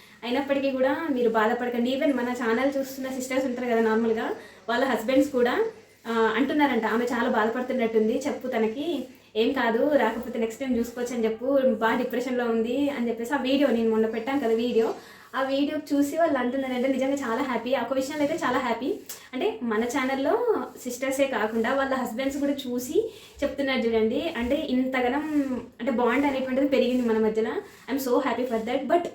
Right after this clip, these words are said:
ఇప్పుడు చూస్తున్నారు కదా, నేను అప్పుడు కూడా అంత బాధతోటి ఏం చెప్పలేదు, కాకపోతే ముఖం పీక్కపోయింది అంతే. <laughs> నిద్ర అని సరిగ్గా లేక ముఖం పీక్కపోయింది అంతే. ఇప్పుడు కూడా I'm happy. ఓ పని చేద్దాం, టీ అనేటువంటిది మాట్లాడుతూ ఉంటే తాలేం కదా.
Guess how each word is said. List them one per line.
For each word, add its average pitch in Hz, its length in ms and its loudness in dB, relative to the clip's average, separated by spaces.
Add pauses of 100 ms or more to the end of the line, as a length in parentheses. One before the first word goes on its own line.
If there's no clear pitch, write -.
ఇప్పుడు 269 180 0
చూస్తున్నారు 294 600 0
కదా, 220 180 -2 (640)
నేను 320 320 2
అప్పుడు - 240 0
కూడా 359 160 4
అంత 247 300 2
బాధతోటి 277 560 2
ఏం 254 180 4
చెప్పలేదు, 254 380 4
కాకపోతే 254 240 -2
ముఖం 254 240 0
పీక్కపోయింది 262 580 0
అంతే. 214 320 0 (120)
<laughs> 285 240 6
నిద్ర 226 340 0
అని 269 200 2
సరిగ్గా 226 260 0
లేక 214 220 2
ముఖం 262 300 -2
పీక్కపోయింది 220 520 -2
అంతే. 220 320 -2 (380)
ఇప్పుడు 294 220 -4
కూడా 370 360 4 (100)
I'm 254 80 0
happy. 254 360 0 (120)
ఓ 233 60 -6
పని 226 200 2
చేద్దాం, 220 260 0 (560)
టీ 262 160 2
అనేటువంటిది 285 420 2
మాట్లాడుతూ 262 380 -4
ఉంటే 247 160 -4
తాలేం 226 360 0
కదా. 233 240 -4